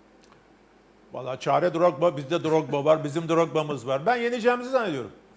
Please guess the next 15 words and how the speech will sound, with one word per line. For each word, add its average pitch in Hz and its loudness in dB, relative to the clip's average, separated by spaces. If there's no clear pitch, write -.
Yani, 185 0
e, 170 -2
Chelsea'de 226 0
de 220 2
bir 202 0
hesap 175 0
var. 139 -2
Bir 185 -2
sıfır, 180 -6
beş 185 2
sıfır 175 -8
hesabı 156 0
var. 165 2
Juventus'ta 175 -2
kapattık. 185 -2